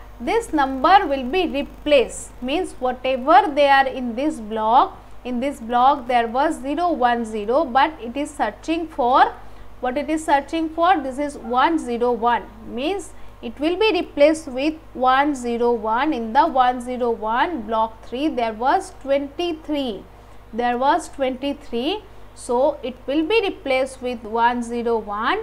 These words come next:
and here it will be replaced with twenty-three. In that way the mapping will happen, means in that way the miss,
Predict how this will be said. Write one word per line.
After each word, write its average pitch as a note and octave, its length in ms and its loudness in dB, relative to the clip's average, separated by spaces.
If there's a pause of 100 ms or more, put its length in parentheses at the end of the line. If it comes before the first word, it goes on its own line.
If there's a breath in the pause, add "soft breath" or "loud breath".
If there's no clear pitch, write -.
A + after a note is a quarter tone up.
(160)
and A3 240 -6
here A3+ 320 2
it B3+ 160 -4
will B3 160 -6
be A#3+ 120 -4
replaced A#3 540 -6
with F4+ 160 -4 (140)
twenty-three. B3 720 -8 (1000)
In A#3+ 220 -6
that C#4 380 2
way C4 220 0
the C#4+ 200 2
mapping C4+ 600 -4
will F4 220 0 (800)
happen, B3 420 -4 (240)
means G#4+ 380 0 (360)
in B3+ 220 -4
that C#4 360 4
way C#4+ 220 0
the C4+ 100 0
miss, C4 480 -4